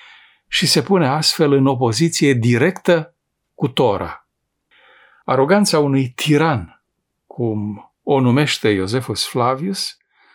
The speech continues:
nu este doar un simplu despotism politic, ci o încercare deliberată de a scăpa de adversarii politici interni.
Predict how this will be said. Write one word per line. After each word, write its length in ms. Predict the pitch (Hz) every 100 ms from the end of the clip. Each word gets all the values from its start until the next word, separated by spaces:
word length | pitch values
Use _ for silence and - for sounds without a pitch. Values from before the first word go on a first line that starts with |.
| _ _
nu 140 | - 214
este 260 | 214 -
doar 220 | 156 147 131
un 220 | 123 117
simplu 640 | - - 165 165 - 127
despotism 920 | 117 117 123 - 139 120 143 - 123
politic, 640 | 113 113 117 120 117 - - _ - - _
ci 140 | - -
o 120 | 131
încercare 640 | 123 117 107 - 143 123
deliberată 1080 | 101 131 160 123 107 101 120 165 - 185 185 _ _
de 260 | - 123 135
a 100 | 131
scăpa 540 | - - 104 156 160
de 320 | 127 127 127
adversarii 640 | 127 120 110 101 160 139 120
politici 520 | - 113 120 - -
interni. 720 | 113 107 110 95 - _ _